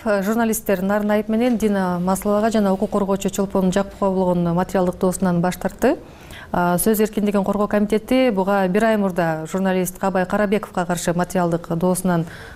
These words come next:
баш тарткан Сооронбай Жээнбеков үлгү болду деген пикирлерин айтышты да. Бирок ири саясатчыларга карата сот иштерине келгенде, тескерисинче, Атамбаев Жээнбековго үлгү бойдон калып жаткан жокпу?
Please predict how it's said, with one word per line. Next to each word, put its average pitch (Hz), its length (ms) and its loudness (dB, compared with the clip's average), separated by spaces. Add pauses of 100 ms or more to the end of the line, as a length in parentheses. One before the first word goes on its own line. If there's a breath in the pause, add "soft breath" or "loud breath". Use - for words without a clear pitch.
баш 185 180 0
тарткан 233 380 -2
Сооронбай 196 420 2
Жээнбеков 202 800 0
үлгү 190 260 2
болду 175 480 2
деген 165 280 0
пикирлерин 175 420 -2
айтышты 175 280 -2
да. 247 180 0 (920 loud breath)
Бирок 277 240 0
ири 262 160 2
саясатчыларга 262 720 0
карата 190 260 -2
сот 208 240 -4
иштерине 208 380 -2
келгенде, 240 380 2
тескерисинче, 214 800 0 (200)
Атамбаев 202 600 0 (100)
Жээнбековго 202 640 -2
үлгү 190 220 0
бойдон 175 460 0 (180)
калып 196 240 -2
жаткан 202 260 -2
жокпу? 285 300 -4